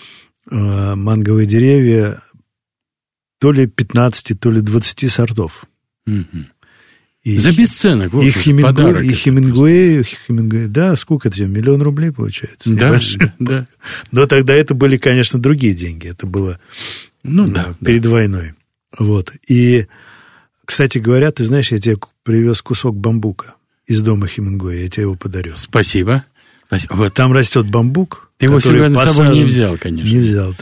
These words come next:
Speaker 1: Растёт,
Speaker 2: Да.
Speaker 1: э, бамбук, который был посажен Хе-, Хемингуэем. И вот
Speaker 2: Спасибо, я
Speaker 1: частичку
Speaker 2: благодарен, да.
Speaker 1: его бамбука я тебе привёз.
Speaker 2: Обе-, буду благодарен, я обязательно, обязательно с тобой увижусь, хотя бы даже для этого.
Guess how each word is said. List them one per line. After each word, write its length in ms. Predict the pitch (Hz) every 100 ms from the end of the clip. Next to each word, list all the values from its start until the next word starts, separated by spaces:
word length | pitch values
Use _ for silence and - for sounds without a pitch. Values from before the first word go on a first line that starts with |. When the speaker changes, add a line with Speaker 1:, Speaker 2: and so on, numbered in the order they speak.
| - - -
Speaker 1:
Растёт, 460 | 117 107 92 131 110
Speaker 2:
Да. 140 | 95 - - - _
Speaker 1:
э, 140 | - 104
бамбук, 600 | 98 117 120 151 143 -
который 400 | - 104 104 95
был 220 | 92 95
посажен 640 | 85 104 - 95 90 90 85 -
Хе-, 300 | 101 95 95
Хемингуэем. 600 | - 107 98 98 131 120
И 40 | 104
вот 180 | 113 104
Speaker 2:
Спасибо, 380 | 110 - 117 113
я 60 |
Speaker 1:
частичку 600 | 139 156 165 175 147 131
Speaker 2:
благодарен, 60 | 139
да. 60 |
Speaker 1:
его 440 | 135 135 131 127 113
бамбука 560 | 110 127 123 151 -
я 120 | 110 107
тебе 300 | - 104 101
привёз. 480 | 104 92 80 - -
Speaker 2:
Обе-, 400 | 110 110 120 139
буду 320 | - 120 175 139
благодарен, 460 | 131 123 120 101
я 60 | 104
обязательно, 480 | 107 110 135 - 104 -
обязательно 920 | 127 139 143 117 92 120 139 120 107
с 60 | -
тобой 240 | 107 101
увижусь, 260 | 101 107 -
хотя 360 | - 120 160 165
бы 100 | 143
даже 220 | 123 104
для 200 | 107 80
этого. 220 | - -